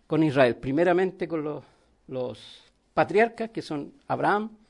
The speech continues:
Isaac y Jacob. Y hablamos un poco en la semana pasada en cuanto al pacto sempiterno,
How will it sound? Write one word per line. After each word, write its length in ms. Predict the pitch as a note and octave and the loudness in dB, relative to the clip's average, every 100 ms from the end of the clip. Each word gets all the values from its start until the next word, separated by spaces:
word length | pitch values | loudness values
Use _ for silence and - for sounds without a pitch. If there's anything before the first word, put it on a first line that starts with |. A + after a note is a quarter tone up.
| _ _ _ _ _ _ _ _ _ - | _ _ _ _ _ _ _ _ _ -12
Isaac 420 | - D3+ E3+ - _ _ _ _ _ _ - | 0 4 4 0 _ _ _ _ _ _ -10
y 100 | D3+ | -8
Jacob. 360 | E3 A#2+ A2+ A2+ _ _ _ _ _ _ _ _ _ _ _ _ - | -6 -6 -6 -8 _ _ _ _ _ _ _ _ _ _ _ _ -2
Y 120 | C#3+ | 0
hablamos 420 | D#3 F#3+ A3+ F3+ | 4 4 2 0
un 180 | F#3+ F#3 | -2 -4
poco 280 | - G3 G3+ | -2 0 2
en 100 | F#3+ | 2
la 80 | F3 | 0
semana 300 | F#3 F#3 E3+ | 0 0 0
pasada 280 | E3 F#3+ | 0 0
en 140 | F#3 E3 | 0 -2
cuanto 380 | - F3 - D#3 | -2 -2 0 -6
al 100 | D3 | -2
pacto 340 | - F3 E3+ | 0 0 -2
sempiterno, 640 | - C3+ C3+ E3 E3 A#2+ | -10 -10 -2 0 0 -4